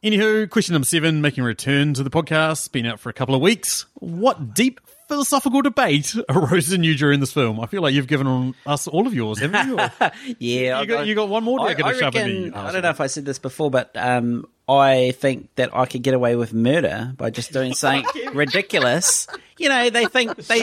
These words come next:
Speaker 2: they
Speaker 1: Jesus Christ.
Speaker 2: one of, one of the, one of the points they make is that the, the kid can't stab his father on a downward motion 'cause he's good at using a knife.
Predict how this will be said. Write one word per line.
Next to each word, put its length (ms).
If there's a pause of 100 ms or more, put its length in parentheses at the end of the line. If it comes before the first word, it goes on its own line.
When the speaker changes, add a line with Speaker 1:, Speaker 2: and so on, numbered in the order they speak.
Speaker 2:
they 140
Speaker 1:
Jesus 220
Christ. 260
Speaker 2:
one 140
of, 160
one 140
of 120
the, 220
one 160
of 80
the 80
points 280
they 120
make 260
is 120
that 180
the, 280
the 120
kid 360
can't 360
stab 400
his 160
father 500
on 140
a 40
downward 480
motion 380
'cause 140
he's 160
good 160
at 180
using 300
a 40
knife. 460